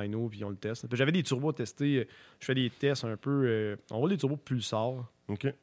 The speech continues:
Speaker 1: Copie chinoise de Garrett, là. On a des super bons résultats avec ça. Fait que, tu sais, j'en ai roulé quand même une coupe. Puis, euh, il m'avait envoyé des turbos pour que j'y teste.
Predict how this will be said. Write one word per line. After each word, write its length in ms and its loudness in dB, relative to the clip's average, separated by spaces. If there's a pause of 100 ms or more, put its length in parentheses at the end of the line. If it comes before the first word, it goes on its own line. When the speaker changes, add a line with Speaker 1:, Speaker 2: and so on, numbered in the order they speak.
(580)
Speaker 1:
Copie 240 -4
chinoise 380 0
de 80 -2
Garrett, 360 -4 (100)
là. 60 -6 (580)
On 140 -2
a 20 2
des 120 0
super 200 8
bons 120 10
résultats 320 2
avec 100 0
ça. 220 2
Fait 80 -2
que, 80 -8
tu 60 -4
sais, 60 0
j'en 80 0
ai 60 -2
roulé 200 -4
quand 100 -2
même 100 0
une 120 -2
coupe. 260 -2 (560)
Puis, 340 -4
euh, 80 0
il 140 -2
m'avait 160 4
envoyé 240 6
des 40 8
turbos 260 2
pour 80 -2
que 100 -8
j'y 80 -2
teste. 420 -6